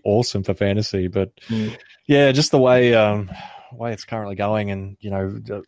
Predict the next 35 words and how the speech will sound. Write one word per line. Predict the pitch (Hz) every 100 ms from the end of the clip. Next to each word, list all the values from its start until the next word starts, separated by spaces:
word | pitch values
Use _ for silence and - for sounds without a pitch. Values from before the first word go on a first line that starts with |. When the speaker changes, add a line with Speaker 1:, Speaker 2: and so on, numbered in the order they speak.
| _
Speaker 1:
it's | 113 - - _ -
really | 151 151
strange | - - 101 101 95
to | 101
see | 107 104
Madison | 95 95 98
only | 95
playing | 90 98 90
sixty | - -
minutes | 95 110 104
and | 98
subbed | - 107 107
off | 92 -
Speaker 2:
Yeah. | 110
Speaker 1:
twice. | 110 104 -
And, | 95 92 98
Speaker 2:
Well, | 143 147
he | 156
Speaker 1:
um, |
Speaker 2:
had | 190
a, | 185 165 139
he | 170
had | 156
a | 151
little | 151 185 190
H | 196 185
I | 160 143 147
A |
where | 143
you | 139
get | 139
the | 135
free | - 139 127
interchange, | 123 - - 117 110 127 - - 104
Speaker 1:
Okay. | 101 98 92